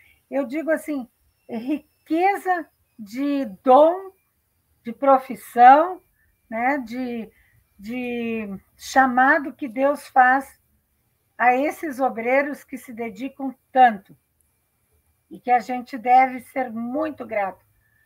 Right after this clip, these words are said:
porque a responsabilidade que o, que a gente tem como pessoa e que o pastor tem de mostrar que só há um caminho que nos leva a Deus e é, e que nós cremos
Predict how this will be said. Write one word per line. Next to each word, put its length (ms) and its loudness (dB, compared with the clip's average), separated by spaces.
porque 560 -2
a 140 -4
responsabilidade 1400 -4
que 120 -16
o, 240 -6
que 120 -6
a 80 0
gente 400 -10
tem 260 -10
como 280 -8
pessoa 600 -6
e 80 -20
que 160 -10
o 60 -10
pastor 560 6
tem 360 -4
de 160 -10
mostrar 680 2
que 120 -14
só 260 2
há 260 -2
um 240 -4
caminho 640 -4
que 160 -10
nos 220 -8
leva 420 4
a 40 2
Deus 360 -8
e 160 -8
é, 520 6
e 360 -14
que 120 -14
nós 320 4
cremos 580 -2